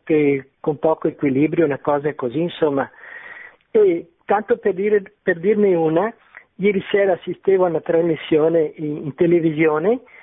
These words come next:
che c'era il povero Paolo Brosio, che finché ha parlato di scherzi l'hanno lasciato parlare, appena ha accennato a voler parlare della Madonna qualcosa,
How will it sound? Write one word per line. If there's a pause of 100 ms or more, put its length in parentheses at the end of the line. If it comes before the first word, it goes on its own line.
(360)
che
c'era
il
povero (360)
Paolo
Brosio, (280)
che
finché
ha
parlato
di
scherzi
l'hanno
lasciato
parlare,
appena
ha
accennato
a
voler
parlare
della
Madonna
qualcosa,